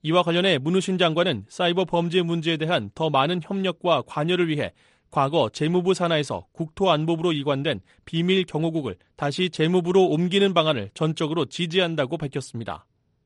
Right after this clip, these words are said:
한편 이날 청문회에서 공화당 소속 톰 그레이브스 의원은 지난 회기연도에만 이천사백만 번의 해킹 공격 시도가 미국에서 발생했지만 주요 악성 행위자들에 대한 제재나 기소는 많지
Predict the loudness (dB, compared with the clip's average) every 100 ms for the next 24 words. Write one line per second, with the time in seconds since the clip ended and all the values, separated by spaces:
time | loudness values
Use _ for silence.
0 | _ _ _ _ _ _ -2 0 0 2
1 | 0 0 -2 0 2 0 -2 -6 -8 -6
2 | -2 2 0 -2 -2 -4 -4 -6 -4 -2
3 | 2 2 0 -4 -2 0 0 -4 -6 -14
4 | _ -4 -2 0 -2 0 0 0 0 0
5 | -2 -6 -4 -2 -2 -2 -2 0 0 0
6 | 0 -2 -6 -6 -4 -2 -2 -2 -4 -4
7 | 0 0 0 -2 -2 -4 -2 -2 -2 -4
8 | -6 -4 -6 -6 _ _ -8 0 2 2
9 | -2 -8 -4 -2 0 -2 -2 0 0 0
10 | -2 -2 -2 0 -2 -2 -4 -4 -6 -2
11 | 0 0 0 -2